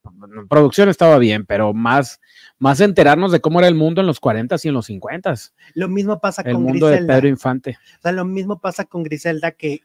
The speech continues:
Speaker 2: que, que, bueno, Griselda, de hecho, también fue una vida como, como delincuente, fue una vida muy corta.
Speaker 1: Ujú.
Speaker 2: O sea, en el ochenta y cinco la detienen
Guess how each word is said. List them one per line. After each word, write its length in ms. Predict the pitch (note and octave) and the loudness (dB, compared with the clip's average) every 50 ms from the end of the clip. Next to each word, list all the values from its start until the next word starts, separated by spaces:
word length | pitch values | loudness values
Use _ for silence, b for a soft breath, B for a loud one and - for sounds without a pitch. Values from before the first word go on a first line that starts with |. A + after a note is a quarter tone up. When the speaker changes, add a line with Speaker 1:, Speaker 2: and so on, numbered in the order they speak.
| _ | _
Speaker 2:
que, 260 | - D3+ D3 D3 D3+ _ _ | -12 -10 -10 -10 -12 _ _
que, 120 | - G#3+ | -4 0
bueno, 260 | F3+ A#3 D4 D#4+ D4 | 0 2 2 2 2
Griselda, 460 | F3 E3 F#3 F3 - G#3 A3+ B3+ D#4 C#4 | 0 -2 -6 -4 -4 -2 0 0 2 2
de 120 | A3 F3 | 2 0
hecho, 220 | F3+ E3 - B3 A#3+ | -2 -2 -4 -6 -6
también 420 | - - C3+ B2 C#3 F#3+ G#3+ G3 | -6 -14 -12 -6 -6 -6 -6 -4
fue 240 | - F#3+ F#3 F#3 F#3 | -6 -6 -6 -6 -6
una 280 | F3+ F#3+ F#3+ G3 F#3+ F3+ | -6 -8 -8 -8 -8 -10
vida 500 | D#3+ F3 E3+ E3 F#3 F3+ F3+ F3 - _ _ | -10 -12 -12 -8 -6 -6 -6 -8 -10 _ _
como, 420 | - E3+ E3 E3 D#3+ D#3 D3 _ | -10 -8 -6 -6 -8 -8 -8 _
como 280 | - D#3+ D#3 D#3 D#3 D3+ | -8 -6 -6 -4 -4 -4
delincuente, 560 | D3 D3 C#3+ D3 C#3+ - F3 F3 E3 - A#3 | -6 -6 -6 -8 -8 -6 -8 -6 -4 -6 -6
fue 100 | - G#3 | -6 -4
una 120 | F#3+ F3+ | -6 -4
vida 160 | E3 E3 D#3 C#3 | -4 -4 -4 -4
muy 120 | C3+ C3 | -6 -10
corta. 500 | _ - A3 B3 A#3+ _ - A2+ - _ _ _ - | _ 0 0 0 0 _ -8 -16 -16 _ _ _ -16
Speaker 1:
Ujú. 380 | A2+ A2 G#2+ G#2+ A2+ A2+ A#2 A#2 B B B | -14 -12 -10 -10 -10 -10 -10 -12 B B B
Speaker 2:
O 80 | - - | -4 -2
sea, 80 | D#3 | 0
en 80 | D#3 D#3+ | 2 2
el 120 | D#3+ D3+ | 2 0
ochenta 320 | D3+ D3 - D#3+ D3 - D3 | 0 -2 -4 -6 -4 -4 -4
y 80 | D3 | -4
cinco 260 | - - G3 G3+ - | -4 -6 -4 0 2
la 120 | C4 A#3+ G3+ | 2 2 4
detienen 640 | D#3 C#3 - - D3+ D#3 E3+ F3+ G3 B3 C#4 C#4+ | 2 0 -2 -2 -2 0 0 0 0 0 -2 -4